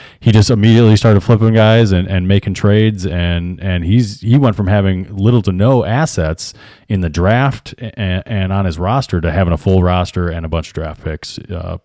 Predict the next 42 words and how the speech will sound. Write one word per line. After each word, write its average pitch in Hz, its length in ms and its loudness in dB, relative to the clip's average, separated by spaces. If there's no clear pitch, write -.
pretty 101 180 0
quickly. 80 400 -8
So 87 140 -12
that, 95 240 -6
that 117 140 2
worked 123 220 4
out 98 140 4
well. 98 320 4
And, 92 220 -4
and 98 200 -2
the, 92 60 -2
the 98 280 0
other 127 220 4
trade 110 400 2
that 101 120 0
you, 104 140 2
the, 104 160 0
the, 98 140 -2
you 95 100 0
know, 87 140 0
the, 92 400 -2
the 92 120 -6
second 123 320 -2
person's 90 360 -4
trade, 95 320 0
um, 92 640 -2
the 110 120 -4
guy 98 160 2
just 87 180 -2
decided 92 380 -2
that 90 100 0
he 92 120 2
was 92 120 2
gonna, 92 340 0
he's 95 160 0
moving 95 300 2
into 95 380 2
a, 92 180 2
a 95 140 2
rebuild 95 420 2
mode. 76 320 -4
So 87 320 -4